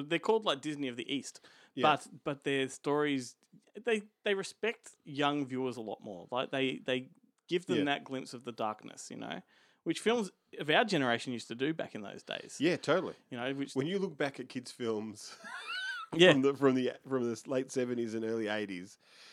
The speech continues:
Speaker 2: you'd be shocked. Like, they would, they would never get
Speaker 1: Yeah.
Speaker 2: away with it
Speaker 1: I
Speaker 2: now.
Speaker 1: saw a great meme the other day of, like, it, like, Madame Tussauds Wax Museum or somewhere like that,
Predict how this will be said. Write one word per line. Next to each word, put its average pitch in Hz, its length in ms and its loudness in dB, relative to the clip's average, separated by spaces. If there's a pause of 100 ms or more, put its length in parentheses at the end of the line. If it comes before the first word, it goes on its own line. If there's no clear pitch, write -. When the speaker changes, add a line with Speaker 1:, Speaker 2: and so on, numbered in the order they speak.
(220)
Speaker 2:
you'd 113 180 -6
be 110 100 -2
shocked. - 680 -4
Like, 104 140 -4
they 127 80 2
would, 120 120 0
they 117 80 4
would 113 160 -2
never 120 360 2
get 107 180 0
Speaker 1:
Yeah. 131 100 6
Speaker 2:
away 98 160 2
with 95 140 -4
it 92 140 -10
Speaker 1:
I 160 40 4
Speaker 2:
now. - 40 2
Speaker 1:
saw 196 200 6
a 160 40 6
great 175 360 4
meme 165 400 0
the 139 100 4
other 131 160 2
day 131 500 4
of, 131 540 4 (140)
like, 139 320 0
it, 131 120 0 (100)
like, 127 280 -4
Madame 151 340 2
Tussauds 135 440 0
Wax 135 260 2
Museum 127 320 2
or 120 80 -2
somewhere 147 260 8
like 127 220 6
that, 123 300 2